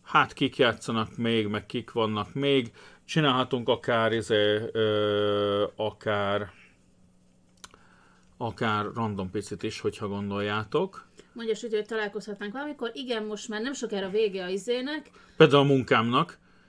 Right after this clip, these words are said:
Speaker 2: Ja,
Speaker 1: és
Speaker 2: igen.
Speaker 1: akkor utána
Speaker 2: Meg a, meg a karanténnak, és akkor megrohamozzuk az első
Speaker 1: Helyet.
Speaker 2: bécsi helyiséget.
Speaker 1: Igen. Na, ö, azt mondja, hogy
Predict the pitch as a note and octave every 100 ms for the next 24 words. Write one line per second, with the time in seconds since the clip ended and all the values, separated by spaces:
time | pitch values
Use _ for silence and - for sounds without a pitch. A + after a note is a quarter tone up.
0 | - A#3+ - C3+ A2 - A#2 A2+ A2 G#2+
1 | A2 G#2 A#3+ A3+ A3+ A3 A3 G#3+ G#3 G#3
2 | G3+ G3 D4+ E4+ D4 D4+ C#4 B3+ A#3+ A#3
3 | A3+ A3 G#3+ - A3 A#3 G#3 G3 F#3+ F#3+
4 | F#3+ G#3 G3 G3 F#3+ F#3+ G3 G3+ G3+ G3
5 | - F#3+ F3+ F3 - _ _ - - G3
6 | G3 F#3 - F#3+ F3+ F3 F3 - E3+ E3+
7 | F3 F3+ - - - - - _ _ -
8 | _ _ - - _ - B2+ G2+ F#2+ F#2+
9 | F#2+ - C3+ C#3+ C3 F#2 - B2 A#2 A#2
10 | A#2 A2+ A2+ A2+ A#2 A#2 - - _ -
11 | B2 A2+ - A2+ A2+ A2+